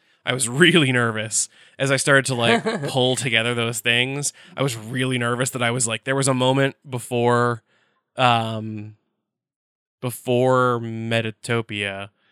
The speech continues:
Speaker 1: where I was really concerned that I was breaking my whole game.
Speaker 2: <laughs>
Speaker 1: And we can talk about that in my, in the bad.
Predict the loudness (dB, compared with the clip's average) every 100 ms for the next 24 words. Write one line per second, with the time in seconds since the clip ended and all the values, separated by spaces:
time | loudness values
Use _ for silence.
0 | _ _ -14 -4 -2 2 4 4 2 0
1 | -2 -2 -4 -4 -4 -8 -6 -4 -4 -4
2 | -6 -10 -12 -18 -10 -6 -6 -6 -6 -4
3 | -4 -6 -6 -8 -8 -10 -12 -18 _ _
4 | _ -20 -18 -4 -2 -2 -4 -4 -6 -8
5 | _ -20 -20 -18 -10 4 6 6 4 2
6 | 2 4 2 2 0 0 -2 -6 -6 -6
7 | -4 -2 -2 -4 -6